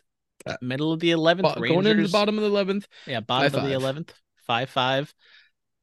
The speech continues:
Speaker 2: I think, uh, Corey Seager's coming up soon, so maybe he'll, uh, put a stamp on this and just automatically get the World Series M V P after one game. But
Speaker 1: Yep.
Speaker 2: yeah, both of us got game seven or Diamondbacks in seven,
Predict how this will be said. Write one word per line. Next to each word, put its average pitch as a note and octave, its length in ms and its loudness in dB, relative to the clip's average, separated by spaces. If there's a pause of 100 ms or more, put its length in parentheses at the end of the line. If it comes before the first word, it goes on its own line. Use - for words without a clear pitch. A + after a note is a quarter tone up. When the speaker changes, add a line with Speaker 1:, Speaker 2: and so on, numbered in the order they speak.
Speaker 2:
I G#2 80 -14
think, C3 320 -6
uh, C#3 360 -2
Corey C#3+ 340 -6
Seager's E3 360 -4
coming F3 300 -2
up G3+ 180 -2
soon, G#3 300 -2
so G#2+ 320 -8 (680)
maybe B2 260 -6
he'll, C3 220 -4
uh, B2+ 140 -4
put C3+ 160 -6
a B2 40 -8
stamp C#3+ 460 -2
on C#3 160 -2
this D3+ 260 -6
and G#2+ 100 -10
just A2 140 -10
automatically A#2 640 -6
get B2+ 240 -6
the C3+ 80 -10
World B2+ 220 -8
Series C3 300 -6
M C3 100 -6
V B2 120 -8
P B2+ 200 -6
after B2+ 240 -8
one B2 180 -6
game. C3 300 -6
But A#2 260 -10 (360)
Speaker 1:
Yep. D3+ 100 -8
Speaker 2:
yeah, A#2 120 -4
both B2+ 200 -4
of D#3 80 -2
us E3 140 -2
got D#3 220 2
game D#3 180 -2
seven D#3+ 340 -2
or A#2+ 140 -4 (200)
Diamondbacks C#3 500 -4
in C#3 80 -10
seven, D3 380 -4